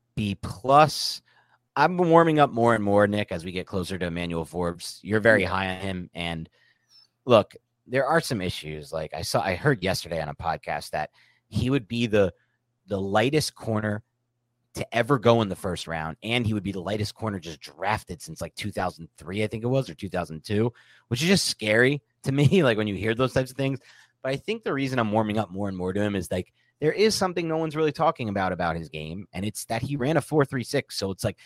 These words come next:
Speaker 1: and you could see it on the film. The speed is freaking there, and it's obvious. It's not, it's tested,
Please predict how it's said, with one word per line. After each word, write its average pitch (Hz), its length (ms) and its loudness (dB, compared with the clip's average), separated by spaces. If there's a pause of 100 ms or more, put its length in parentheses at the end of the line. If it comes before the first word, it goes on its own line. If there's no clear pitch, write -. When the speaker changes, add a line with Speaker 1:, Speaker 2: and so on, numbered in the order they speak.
(180)
Speaker 1:
and 110 100 -6
you 113 80 -4
could - 140 -14
see 160 240 0
it 123 60 4
on 101 100 0
the 92 80 -6
film. 101 320 -4
The 82 80 -10
speed - 540 -4
is - 120 -10
freaking 110 560 -4
there, 123 280 4
and 95 100 -12
it's - 200 -16
obvious. 98 420 0
It's - 120 -20
not, 95 160 -12 (220)
it's - 160 -18
tested, 165 500 2